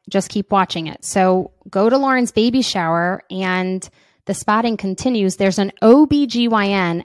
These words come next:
at my sister's baby shower. She comes in the bathroom with me to talk to me. And I'm, like, trying to stay calm to keep this damn baby in. But she's like, "Okay, it's okay." And I told her, you know, the whole backstory and this and that. And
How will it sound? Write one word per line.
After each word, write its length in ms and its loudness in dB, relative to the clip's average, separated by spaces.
at 240 0
my 140 -2
sister's 320 -4
baby 260 -4
shower. 360 -6
She 160 -4
comes 340 4
in 460 2
the 80 2
bathroom 400 2
with 140 -4
me 320 -4
to 120 -12
talk 360 4
to 100 -8
me. 160 -4
And 80 -6
I'm, 140 -6
like, 260 -8
trying 400 2
to 60 0
stay 220 -2
calm 420 6
to 80 -4
keep 240 -4
this 140 -2
damn 300 -2
baby 320 0
in. 280 0
But 100 -4
she's 220 -8
like, 200 -6
"Okay, 300 -10
it's 160 -8
okay." 580 0
And 140 -6
I 80 -2
told 240 -4
her, 60 -6
you 100 -2
know, 80 2
the 80 -2
whole 100 0
backstory 580 0
and 120 -4
this 140 -8
and 100 -2
that. 240 0
And 140 -8